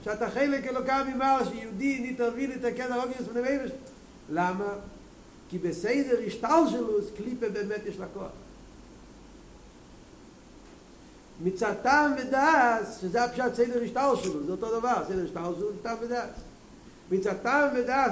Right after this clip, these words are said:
מצד סדר השתלשלות, אם אתה מסתכל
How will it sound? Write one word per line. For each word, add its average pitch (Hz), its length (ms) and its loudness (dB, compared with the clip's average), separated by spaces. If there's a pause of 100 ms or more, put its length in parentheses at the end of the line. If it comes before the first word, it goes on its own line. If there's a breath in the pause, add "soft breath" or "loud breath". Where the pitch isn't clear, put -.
מצד 202 160 -4
סדר 247 320 0
השתלשלות, 220 800 2 (200)
אם 269 160 0
אתה 254 200 0
מסתכל 226 680 0